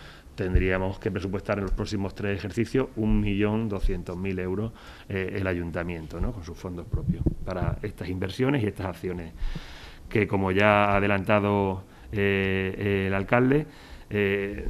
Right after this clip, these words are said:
se sustanciarán en distintos bloques, que eso sí tenemos, sí tenemos fijado, y todo esto forma parte de algo que os explicará,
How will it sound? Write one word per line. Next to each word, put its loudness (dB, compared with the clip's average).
se 2
sustanciarán 4
en 6
distintos 2
bloques, 4
que -2
eso 0
sí 0
tenemos, -2
sí -2
tenemos -2
fijado, 4
y 0
todo 6
esto 6
forma 6
parte 4
de -2
algo 6
que 4
os -2
explicará, 4